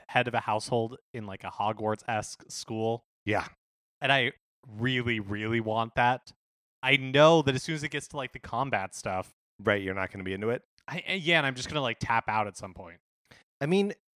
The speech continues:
Speaker 2: Fire Emblem games do always let you, like, you can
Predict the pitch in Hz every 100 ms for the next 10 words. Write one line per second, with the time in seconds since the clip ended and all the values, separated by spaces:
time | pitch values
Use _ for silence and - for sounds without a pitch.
0 | _ _ _ - - 180 208 233 233 220
1 | 190 180 123 113 156 190 147 143 147 120
2 | 110 120 120 117 113 113 107 - - 113
3 | 107 117 104